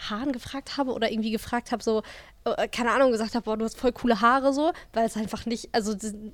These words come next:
sind einfach anders als meine Haare, so, ist einfach eine Feststellung. Pascal hat auch andere Haare als ich und, äh,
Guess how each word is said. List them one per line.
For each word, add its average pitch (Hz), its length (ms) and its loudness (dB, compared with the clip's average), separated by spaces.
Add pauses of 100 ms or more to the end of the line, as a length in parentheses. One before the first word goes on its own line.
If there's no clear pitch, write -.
(180)
sind 247 200 -4
einfach 233 240 -6
anders 294 260 2
als 269 140 0
meine 330 260 6
Haare, 202 280 2
so, 214 120 -2
ist - 160 -6
einfach 254 160 -2
eine 254 80 0
Feststellung. 202 520 0
Pascal 285 300 2
hat 277 120 6
auch 311 100 6
andere 196 300 2
Haare 196 220 2
als 196 200 -2
ich 277 160 0 (320)
und, 233 340 2
äh, 233 280 8